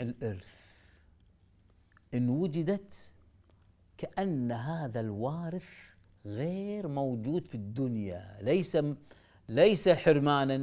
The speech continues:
مانع. يعني بالمثال يتضح المقال،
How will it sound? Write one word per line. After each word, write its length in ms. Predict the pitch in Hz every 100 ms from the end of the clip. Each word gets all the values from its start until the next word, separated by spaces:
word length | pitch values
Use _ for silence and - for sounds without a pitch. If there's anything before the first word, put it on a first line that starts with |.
| 113
مانع. 760 | 113 123 131 214 226 151 101 -
يعني 400 | 185 202 127 92 - - _ _ _ _ -
بالمثال 720 | 151 160 156 170 190 202 -
يتضح 340 | 120 143 131 127
المقال، 420 | 165 117 87